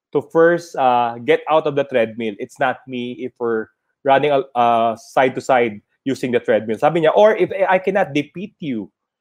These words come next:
in using the treadmill, I will die inside the treadmill." Ganun siya, uh, ganun yung belief niya in grit and harnessing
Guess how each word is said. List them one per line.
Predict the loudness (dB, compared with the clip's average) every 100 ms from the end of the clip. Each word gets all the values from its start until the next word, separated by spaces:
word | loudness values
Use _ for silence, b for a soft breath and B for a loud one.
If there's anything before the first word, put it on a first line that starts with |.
| _ _ -4
in | -2 0
using | -2 -2
the | 2
treadmill, | 2 2 0 -2 2
I |
will | 4 4 2
die | 4 4 2 0 _ _ _ -4
inside | -4 0 0 0
the | -2
treadmill." | -2 -2 -4 -4
Ganun | -2 -2 0
siya, | 2 4 4 0 B B _ 0
uh, | 2 4
ganun | 2 0 0
yung | -2
belief | 0 -2 -2
niya | 0 0 0 -2
in | -2 0 -2 -2
grit | 0 0 -2 -6
and | -2 -2 -2 -6
harnessing | 0 0 0 -4 -6 -8 -10